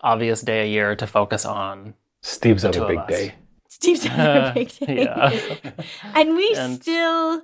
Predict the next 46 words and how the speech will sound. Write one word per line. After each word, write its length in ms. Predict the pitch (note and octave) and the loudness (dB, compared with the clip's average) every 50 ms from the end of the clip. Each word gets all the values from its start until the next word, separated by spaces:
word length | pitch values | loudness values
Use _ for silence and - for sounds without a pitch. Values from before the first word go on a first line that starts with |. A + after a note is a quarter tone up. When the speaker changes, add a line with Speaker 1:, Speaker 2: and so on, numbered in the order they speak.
| - - | -8 -2
Speaker 1:
we 140 | E3 G3+ | -2 2
did 140 | G3 A#3 A3 | 2 2 4
that 180 | G#3+ G3+ G3 G3 | 4 4 2 2
for 80 | G3 | -4
several 280 | F3 E3+ D3+ D3+ D3+ C#3 | -2 -2 0 0 0 0
years. 480 | C3+ C#3+ D3 C#3+ C3+ C#3+ D3 D3+ - - | 2 2 2 2 2 0 -2 -8 -12 -12
We 200 | - C3 C3+ C3+ | -10 -8 -4 -2
Speaker 3:
Yeah. 200 | - C4+ B3+ B3+ - _ - - - | 0 0 0 -2 -6 _ -20 -8 -6
Speaker 1:
did 120 | C4+ C4+ | -2 -2
Speaker 3:
And 160 | E4+ F#4 E4+ | -2 -2 0
Speaker 1:
cards 280 | - C3+ C4+ C#4 - - | 2 2 2 2 0 0
Speaker 3:
we 60 | - | -2
Speaker 1:
and 80 | - B4+ | 0 0
we 80 | - | 2
would 80 | - A#4 | 0 0
Speaker 3:
usually 40 | A4 | 0
Speaker 1:
do 140 | - - C3+ | 0 0 2
a 40 | D3 | 2
Speaker 3:
still, 140 | D4+ D#4 E4 | 2 4 2
Speaker 1:
brunch 100 | - D#4+ | 2 2
Speaker 3:
like, 200 | D4 C#4+ C4+ B3+ | 0 0 0 -2
Speaker 1:
date 100 | A#2+ A#2 B2 | -2 -2 -2
and 100 | A#3+ G#2+ | -2 -2
Speaker 3:
acknowledge 480 | G3+ G3+ - F3+ A#3+ C4+ A3+ - - F#3 | -2 0 0 2 2 0 0 -2 -4 -6
it 140 | - - - | -6 -6 -6
usually. 400 | F3 E3+ F3+ - - G#3 G#3 G#3 | -6 -6 -6 -4 -4 -2 -2 -2
I 80 | G3 - | -2 -2
feel 160 | - - B3+ | -2 2 2
like 160 | B3+ B3+ - | 2 2 0
we 80 | A#3+ A3+ | -2 -4
send 240 | - - A#3+ A#3 A3+ | -2 0 0 0 0
each 140 | A3+ G#3+ - | 0 0 0
other 180 | A3 G#3+ G#3 G3+ | 0 0 0 0
a 40 | |
text, 440 | G3+ - A3 F#3+ F#3+ F#3+ - - - | 0 0 0 0 0 -2 -6 -6 -4
or 40 | G3+ | -2
at 60 | G3 | -2
least 240 | G3+ G#3 A3 F3 E3+ | 0 -2 -2 0 0
one 100 | F3 E3+ A3 G#3+ G#3 | 2 4 6 6 4
Speaker 1:
Mm-hmm. 40 | G#3+ | 4
Speaker 3:
of 80 | G3+ G3 | 2 2
us 300 | G3 G3 G3 - - - | 0 0 0 -4 -8 -10
will 200 | - G#3 G3 F#3+ | -8 -6 -6 -6
bring 240 | - G3 F#3+ G3 G3 | -6 -6 -6 -4 -6
up, 140 | F#3+ - G#3+ | -6 -6 -4
"Hey, 480 | A#3 D#4 D4+ D#4 D4 D4 D4 D4 C#4 | 0 4 4 6 6 6 4 4 0